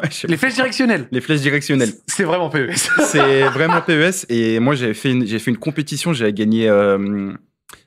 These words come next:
Speaker 1: j'avais gagné, bah, c'était, on peut dire, euh, la Coupe du Rhône de, de P E S. Et je m'étais qualifié, euh, à la Coupe, euh, Rhône-Alpes. Les trois premiers allaient à la Coupe, euh, nationale. Et j'avais fini quatrième.
Speaker 2: Ah ouais, donc en
Speaker 1: Ouais.
Speaker 2: fait, ah, petit niveau quand même.
Speaker 1: Ouais, j'ai fini quatrième et je te parle de ça, c'était peut-être en deux mille dix.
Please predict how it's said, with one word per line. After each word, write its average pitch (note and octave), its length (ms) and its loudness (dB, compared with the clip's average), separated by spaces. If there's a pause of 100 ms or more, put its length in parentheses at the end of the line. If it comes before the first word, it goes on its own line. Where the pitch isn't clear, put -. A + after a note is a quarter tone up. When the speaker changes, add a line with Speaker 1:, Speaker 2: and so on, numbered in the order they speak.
(140)
Speaker 1:
j'avais G2+ 160 -4
gagné, G#2+ 220 0
bah, G#2 160 0
c'était, - 260 -10
on G#2 160 -4
peut G#2+ 160 -8
dire, G#2 280 -6
euh, G#2+ 40 4
la G#2+ 120 0
Coupe - 160 -12
du A#2+ 100 -6
Rhône B2+ 260 0
de, G#2+ 460 0
de G#2 100 -4
P G#2+ 140 -4
E A2+ 60 2
S. E3+ 200 -4 (280)
Et A2 60 -10
je G2+ 100 -8
m'étais G#2+ 200 -4
qualifié, A2+ 440 -2
euh, G#2+ 220 4
à - 20 2
la G2+ 120 0
Coupe, - 240 -18
euh, G#2+ 80 2
Rhône-Alpes. A2+ 400 -4 (640)
Les G2 140 -6
trois D3 200 -2
premiers C#3 300 0
allaient A#2+ 220 -2
à G#2+ 60 0
la G#2 100 0
Coupe, - 260 -12
euh, A#2+ 180 2
nationale. B2 560 -2 (440)
Et G2+ 40 -6
j'avais G2+ 140 -4
fini G#2 220 -6
quatrième. A2 440 -6 (400)
Speaker 2:
Ah D#3+ 60 -2
ouais, E3+ 300 -2
donc A2 160 -6
en G#2+ 40 0
Speaker 1:
Ouais. G#2 80 0
Speaker 2:
fait, - 100 -8
ah, - 120 -6
petit - 200 -4
niveau G4+ 180 0
quand - 100 -4
même. A2 120 -8
Speaker 1:
Ouais, G#2 180 0
j'ai G#2 120 -6
fini G#2 220 -6
quatrième C3+ 380 -4
et G2+ 40 -4
je - 80 -8
te A#2 60 -6
parle G2+ 220 -8
de G2+ 80 -8
ça, D3 180 -4
c'était - 260 -12
peut-être - 300 -10
en G2+ 80 -6
deux G#2+ 160 -2
mille C#3 180 0
dix. C3+ 360 -8